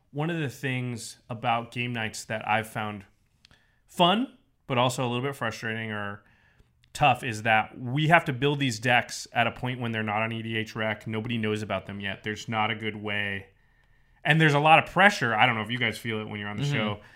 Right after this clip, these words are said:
Speaker 1: but there's a lot of pressure. I'm like, "I have to build this deck." And the, by the time people see it,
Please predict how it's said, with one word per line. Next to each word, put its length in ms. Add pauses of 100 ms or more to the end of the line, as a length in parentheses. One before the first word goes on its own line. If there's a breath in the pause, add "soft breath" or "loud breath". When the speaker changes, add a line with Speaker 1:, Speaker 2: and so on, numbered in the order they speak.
(140 soft breath)
Speaker 1:
but 80
there's 140
a 40
lot 100
of 40
pressure. 220
I'm 120
like, 140
"I 80
have 120
to 60
build 160
this 160
deck." 360
And 240
the, 40
by 360
the 40
time 240
people 220
see 320
it, 240